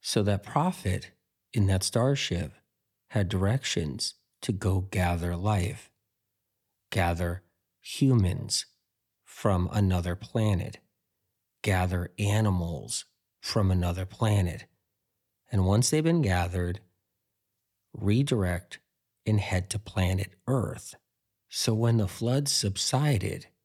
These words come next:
spacecraft landed on dry land and unloaded the cargo,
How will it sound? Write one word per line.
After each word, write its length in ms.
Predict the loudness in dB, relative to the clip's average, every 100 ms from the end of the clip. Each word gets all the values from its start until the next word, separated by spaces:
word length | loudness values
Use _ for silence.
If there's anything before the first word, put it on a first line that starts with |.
| _ _ _
spacecraft 880 | -6 2 2 2 2 2 4 2 -4 _ _ _ _
landed 520 | -2 2 4 4 4
on 180 | 2 2
dry 280 | 0 -2 -2
land 680 | 0 2 2 0 -6 -8 -14 _ _ _ -2
and 140 | 0
unloaded 720 | 2 0 2 2 2 0 -8 -16 _ _ _ _
the 100 | -6
cargo, 680 | 0 2 2 -2 -6 -10 -12